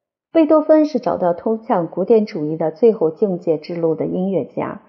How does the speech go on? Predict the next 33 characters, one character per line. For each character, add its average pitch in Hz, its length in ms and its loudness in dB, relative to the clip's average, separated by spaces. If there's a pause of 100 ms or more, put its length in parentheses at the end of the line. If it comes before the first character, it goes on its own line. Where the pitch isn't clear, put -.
(260)
并 277 220 4
且 196 220 -2
从 190 240 -2
美 190 200 0
的 190 140 2
境 208 320 0
界 165 260 -2
进 208 280 -4
入 160 300 -2
崇 175 320 -6
高 233 180 2
的 202 120 2
境 147 320 -6
界。 - 240 -8 (520)
在 233 180 4
这 269 160 0
个 214 140 0
领 151 240 -4
域 185 160 -4
中， 214 300 -4
像 190 340 -4
趣 - 260 -2
味 165 300 0
这 214 100 0
样 165 460 0
的 160 260 -2
尺 - 240 -4
度 151 340 -2
已 175 140 -4
经 175 260 2
无 160 120 -6
效 180 320 0
了， - 180 -8